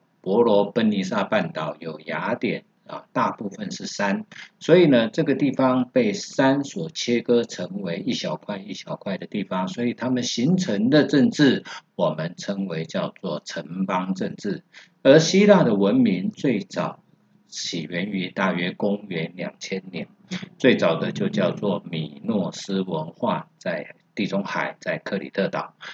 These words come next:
接下来就有所谓的迈锡尼文化，在伯罗奔尼撒半岛。之后进入了公元大约一千两百年左右的时间，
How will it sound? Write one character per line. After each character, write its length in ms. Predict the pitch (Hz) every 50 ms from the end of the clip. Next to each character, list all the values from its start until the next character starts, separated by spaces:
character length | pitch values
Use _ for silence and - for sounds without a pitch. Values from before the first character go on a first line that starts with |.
| - _
接 160 | - 143 143 139
下 180 | - 156 135
来 240 | 110 98 90 92 98
就 240 | 92 - 113 98 90
有 180 | 85 85 87 85
所 200 | - - 92 82
谓 240 | 78 90 98 95 92
的 200 | - - 85 82
迈 440 | 90 110 139 156 139 113 98 90
锡 460 | 85 - - - - 82 80 85 95 98
尼 200 | 92 87 85 82 -
文 220 | 87 82 78 78 -
化， 280 | - - 104 80 69
在 280 | - - 95 87 80 80 -
伯 180 | - 82 82 85
罗 280 | 90 95 82 78 82 -
奔 220 | - - 87 87 87 -
尼 80 | - _
撒 300 | - - - 95 82 73
半 260 | - - 98 120 113 -
岛。 200 | - - - - _ _ - - - - _ _ _
之 180 | - - 208 202
后 480 | 202 262 247 185 123 95 - - - _ _ _ _ _ _ _
进 280 | - - 139 127 110 107
入 160 | 113 123 113
了 140 | 101 98 95
公 260 | - - 123 123 127
元 300 | 117 98 90 92 - - - _ _
大 260 | - 113 101 95 90
约 220 | 87 92 92 98 110
一 200 | - - 147 127
千 420 | - - - - 127 127 123 123
两 360 | 110 92 87 87 113 147 156
百 200 | 143 120 95 85 82
年 260 | 82 85 87 98 110
左 220 | 104 - 80 76 85
右 120 | 95 98
的 120 | 90 82 80
时 240 | - - - 85
间， 440 | 85 - 104 101 98 101 107 107 107